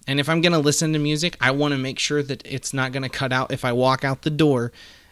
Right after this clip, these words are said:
and my data plan eats, is eaten up. I don't want to go through that. So, I, I like having, you know, I like buying,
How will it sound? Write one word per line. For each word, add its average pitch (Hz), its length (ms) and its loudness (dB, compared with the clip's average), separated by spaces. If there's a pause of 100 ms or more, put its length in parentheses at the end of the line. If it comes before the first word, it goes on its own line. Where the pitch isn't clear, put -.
(140)
and 120 680 -2
my 127 200 0
data 127 300 2
plan 107 540 -6 (960)
eats, 143 480 0
is 135 340 2
eaten 127 280 -6
up. 113 180 -10
I 151 80 4
don't 175 220 2
want 175 240 -2
to - 100 -2
go 139 360 0
through 208 460 -2
that. 82 400 -10 (1160)
So, 160 580 4 (1400)
I, 139 60 8 (160)
I 160 100 0
like 190 200 0
having, 175 480 -2 (180)
you 135 180 -6
know, 127 320 -4 (500)
I 123 100 -4
like 123 280 -2
buying, 143 540 0